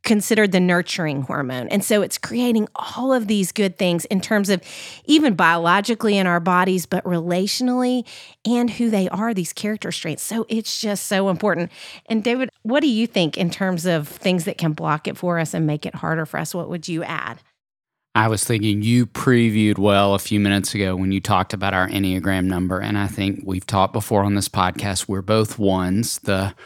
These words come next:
Speaker 2: reformer or the perfectionist. We are known to be taskmasters. We're efficient. We're great committee members 'cause we love a list and we like to check things off. And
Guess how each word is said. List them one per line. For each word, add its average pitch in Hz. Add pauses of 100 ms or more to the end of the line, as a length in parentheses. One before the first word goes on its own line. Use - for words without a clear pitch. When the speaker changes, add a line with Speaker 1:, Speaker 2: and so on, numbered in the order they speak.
(320)
Speaker 2:
reformer 113
or 113
the 107
perfectionist. 104
We 110
are 101
known 98
to 104
be 90 (280)
taskmasters. 120
We're 101
efficient. 127
We're 113 (380)
great 107
committee 123
members 117
'cause 90
we 95
love 104
a 123
list 117
and 110
we 104
like 101
to -
check -
things 110
off. 104
And 110